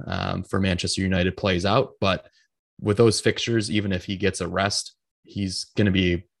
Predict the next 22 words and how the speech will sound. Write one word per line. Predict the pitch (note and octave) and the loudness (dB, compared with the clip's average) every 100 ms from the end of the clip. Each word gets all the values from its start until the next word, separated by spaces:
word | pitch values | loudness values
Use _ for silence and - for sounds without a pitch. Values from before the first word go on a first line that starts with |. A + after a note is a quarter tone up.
| - | -6
you | |
know, | F2+ F2 - | -4 -4 -2
taking | A#2+ A2+ | 0 2
a | F#2+ | 2
ton | - G#2 | 0 -2
of | E2 | 0
shots. | - F2 - | -2 -2 -2
I | |
think | G#2 | -2
he | F#2+ | -2
took | F#2+ - | -4 -4
six | - - | -4 -4
shots | - G2 G2 - | -2 0 0 -2
today, | G#2 F#2+ F2+ F2+ _ _ - | 0 0 0 -2 _ _ -6
and | F#2 F2 | -2 0
that's, | F2+ F2 - | -2 -2 -4
that's | F#2+ E2+ | -4 -4
huge | - G2 F2 E2+ | -4 -2 -2 -8
from | - - F2+ F2 | -12 -6 -4 -2
a | F2 E2+ | -2 -4
goal | - F#2+ | -2 -2
scoring, | E2+ - F#2+ F2+ | -2 -2 -2 -2